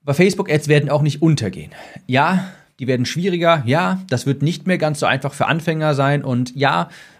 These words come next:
irgendwie, wenn du mit fünf bis zehn Euro am Tagesbudget hantierst, das wird vermutlich nicht mehr so gut funktionieren. Du musst dir jetzt mehr Mühe geben. Du musst jetzt bessere Anzeigen schreiben. Du musst deine Zielgruppe besser adressieren können. Du musst ein besseres Angebot haben. Du musst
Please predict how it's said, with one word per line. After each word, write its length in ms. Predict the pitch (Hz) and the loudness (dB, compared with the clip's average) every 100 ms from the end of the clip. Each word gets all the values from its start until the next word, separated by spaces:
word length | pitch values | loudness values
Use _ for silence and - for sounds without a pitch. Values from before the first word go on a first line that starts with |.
| - | -4
irgendwie, 280 | 151 151 143 | -2 0 2
wenn 100 | 143 | 2
du 60 | |
mit 120 | 143 | 0
fünf 300 | 139 190 190 | 0 0 0
bis 100 | 160 | -2
zehn 180 | - 165 | -2 0
Euro 200 | 151 131 | 0 0
am 100 | 135 | -2
Tagesbudget 640 | 139 160 175 - 139 151 143 | -2 -2 -2 -2 -2 0 0
hantierst, 420 | 143 147 143 147 | 0 0 0 0
das 140 | 131 | 0
wird 160 | 151 147 | -2 0
vermutlich 400 | 135 139 139 113 | -2 -2 -4 -6
nicht 180 | 104 - | -6 -2
mehr 120 | 117 | -2
so 100 | 110 | 0
gut 180 | 110 - | -2 0
funktionieren. 560 | 117 110 127 113 85 | -2 -2 -2 -4 -4
Du 120 | 113 | 0
musst 200 | 131 139 | 2 2
dir 60 | 139 | 0
jetzt 160 | 139 165 | -2 0
mehr 100 | 160 | 2
Mühe 220 | 226 143 | 2 2
geben. 220 | - - | -2 -10
Du 40 | |
musst 200 | 98 - | -8 -6
jetzt 100 | 127 | -4
bessere 280 | 151 147 160 | 0 2 2
Anzeigen 360 | 226 247 - 147 | 2 -2 -8 -12
schreiben. 240 | - - | -14 -8
Du 60 | 113 | -6
musst 160 | - | 0
deine 140 | 165 175 | 2 2
Zielgruppe 360 | - 247 180 | 2 -2 0
besser 240 | 135 120 95 | 0 0 0
adressieren 480 | 107 101 - 113 92 | -2 -4 -4 -4 -4
können. 140 | 90 | -6
Du 40 | |
musst 200 | 107 113 | -6 -4
ein 60 | 123 | 0
besseres 260 | 143 156 143 | 0 0 -2
Angebot 460 | 226 247 202 - | -2 -2 -4 -6
haben. 160 | - 170 | -8 -6
Du 60 | |
musst 240 | 113 147 | -2 -2